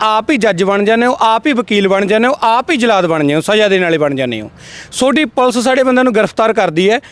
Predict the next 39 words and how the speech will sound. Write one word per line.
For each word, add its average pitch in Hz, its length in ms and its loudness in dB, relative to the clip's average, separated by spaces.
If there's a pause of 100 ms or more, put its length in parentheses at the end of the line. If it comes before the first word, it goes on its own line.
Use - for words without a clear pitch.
(180)
ਥਾਣੇ 233 280 0
ਲੈ 240 120 2
ਕੇ 233 140 -2
ਜਾਂਦੀ 175 360 2
ਹੈ, 240 100 0 (320)
ਉਹਨਾਂ 294 320 4
ਨੂੰ 330 120 2
ਕਿਸੇ 302 240 -2
ਮੈਜਿਸਟ੍ਰੇਟ 214 560 0
ਅੱਗੇ 220 160 0
ਨਹੀਂ 254 120 0
ਪੇਸ਼ 247 220 -2
ਕੀਤਾ 262 200 0
ਜਾਂਦਾ, 240 220 2
ਜਿਹੜਾ 240 240 0
ਕਿ 247 260 2 (260)
ਕਾਨੂੰਨ 254 320 2
ਕਹਿੰਦਾ 247 240 0
ਚੌਵੀ 233 360 2
ਘੰਟਿਆਂ 240 240 0
ਦੇ 226 80 2
ਵਿੱਚ 208 200 0
ਵਿੱਚ 208 180 -2
ਜਿਹੜਾ 208 180 2
ਉਹ 233 60 2
ਮੈਜਿਸਟ੍ਰੇਟ 202 480 -2
ਦੇ 196 100 0
ਅੱਗੇ 185 160 -2
ਪੇਸ਼ 190 240 -2
ਕੀਤੇ 175 200 -2
ਜਾਣੇ 165 180 0
ਚਾਹੀਦੇ 127 400 -4
ਹੈ। 104 100 -6 (440)
ਬਿਨਾਂ 262 320 2
ਮੈਜਿਸਟ੍ਰੇਟ 294 480 0
ਦੇ 262 100 2
ਅੱਗੇ 247 160 0
ਪੇਸ਼ 247 280 -2
ਕੀਤੇ 220 320 0